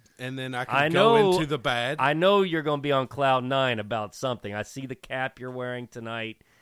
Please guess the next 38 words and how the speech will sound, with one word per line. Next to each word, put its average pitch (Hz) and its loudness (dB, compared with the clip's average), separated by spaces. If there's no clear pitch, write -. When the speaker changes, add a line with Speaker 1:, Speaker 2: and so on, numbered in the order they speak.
Speaker 2:
and - -6
I 151 0
Speaker 1:
Oh. 120 -2
Speaker 2:
know 127 -2
that 117 -4
that 117 0
is, 107 -4
uh, 98 -4
that's 117 -4
probably 117 -2
at 98 -6
the 95 -14
top 113 -6
of 92 -10
your 98 -10
list 101 -10
for 95 -14
good 90 -8
things 90 -14
that 92 -14
happened. 82 -12
Speaker 1:
Yeah, 240 0
I 226 2
don't 202 0
wanna 175 0
bore 147 -2
our 131 -2
listeners 123 -6
too 131 -8
much, 113 -8
but, 120 -2
um, 110 -6
we've 156 -2
been, 156 -4
uh, 135 -6
alluding 135 -4
to 127 -4
it 139 -6